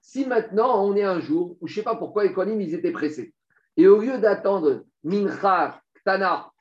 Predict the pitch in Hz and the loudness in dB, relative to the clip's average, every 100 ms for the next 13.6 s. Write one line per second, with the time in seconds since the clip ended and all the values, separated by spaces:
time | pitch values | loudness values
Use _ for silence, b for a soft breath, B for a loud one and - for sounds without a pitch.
0 | _ 127 165 - 165 156 - 202 196 165 | _ -8 -6 -2 -2 -2 -2 0 2 2
1 | 196 190 180 175 180 160 180 156 156 160 | 0 2 -2 -4 -6 -6 -6 -4 -2 -2
2 | 170 165 156 165 170 175 170 170 170 160 | -4 -2 -2 -2 -2 -2 -2 -4 -4 -2
3 | 151 170 - 143 165 160 156 147 165 156 | -2 -2 -2 -2 -2 0 -2 -2 -4 -2
4 | 160 147 131 143 139 131 143 233 254 - | -4 -4 -6 -6 -6 -6 -6 -8 -10 -18
5 | _ b b 262 - 202 196 - 254 214 | _ b b -10 -8 -4 -4 -4 -8 -2
6 | 214 - 214 185 156 208 277 - 202 202 | -2 0 -4 -2 -2 -2 -4 -10 -8 -4
7 | 202 196 190 247 254 196 160 202 220 185 | -2 -2 -4 -4 -4 -4 -2 -2 2 2
8 | - 160 302 - _ _ _ _ _ - | 2 -4 -4 -12 _ _ _ _ _ -12
9 | 135 156 185 214 208 220 220 269 - 185 | -6 -4 0 0 4 6 6 4 -8 -10
10 | 170 220 214 220 196 185 208 185 185 214 | -2 0 0 -6 -6 2 2 2 -6 -4
11 | 202 190 180 165 147 151 - _ _ _ | -6 -6 -6 -6 -6 -8 -12 _ _ _
12 | - 202 247 285 208 214 208 196 156 151 | -6 0 2 2 2 -2 0 0 2 0
13 | 151 143 135 131 196 | 0 -6 -6 -4 -4